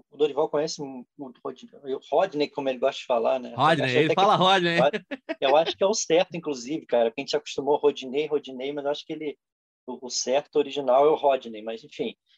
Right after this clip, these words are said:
Speaker 1: eu acho que ele
Speaker 2: É
Speaker 1: tá,
Speaker 2: mesmo?
Speaker 1: ele conhe-, é, ele conhece muito bem o jogador, né? Então, acho que ele confia, assim,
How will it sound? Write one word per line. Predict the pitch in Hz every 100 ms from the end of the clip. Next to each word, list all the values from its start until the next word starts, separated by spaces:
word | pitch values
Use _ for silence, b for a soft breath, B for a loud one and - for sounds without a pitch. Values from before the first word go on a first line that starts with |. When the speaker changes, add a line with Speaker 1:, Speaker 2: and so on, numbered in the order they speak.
| _ -
Speaker 1:
eu | 117
acho | -
que |
ele | 170
Speaker 2:
É |
Speaker 1:
tá, | 175
Speaker 2:
mesmo? | 147 269 190
Speaker 1:
ele | 131 -
conhe-, | - 143 - _ _ -
é, | 127 120 117 _ b -
ele | 135
conhece | - 147 -
muito | 156 175 220
bem | 156 160 196 208 _
o | 139
jogador, | 139 139 123 131 185
né? | 156
Então, | 160 - 160 202 196 233 _ _ _ -
acho | -
que | 170
ele |
confia, | - 185 - 165 208 190 131
assim, | - 120 113 110